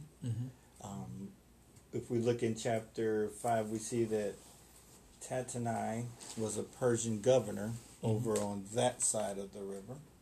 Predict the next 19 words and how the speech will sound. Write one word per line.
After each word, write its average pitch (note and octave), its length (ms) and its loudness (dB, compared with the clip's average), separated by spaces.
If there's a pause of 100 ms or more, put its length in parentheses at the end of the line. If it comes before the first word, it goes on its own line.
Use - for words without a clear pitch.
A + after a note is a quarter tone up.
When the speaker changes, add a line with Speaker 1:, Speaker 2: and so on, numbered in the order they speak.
(400)
Speaker 1:
Right. G#2+ 240 -4
Speaker 2:
So, A2 540 0 (400)
and A#2 180 4
Zerubbabel. A2+ 720 4 (540)
So A2+ 240 0
we A2+ 160 4
can A#2 180 -2
see A#2 400 0
Ezra A2+ 540 2
as, G#2 460 -2 (2000)
I B2 60 2
don't A#2+ 120 2
think C3 140 -2
he's A#2 200 2
named A#2 340 4
as G#2 140 2
a G2 40 0
governor G2+ 480 0
here, G2 440 -2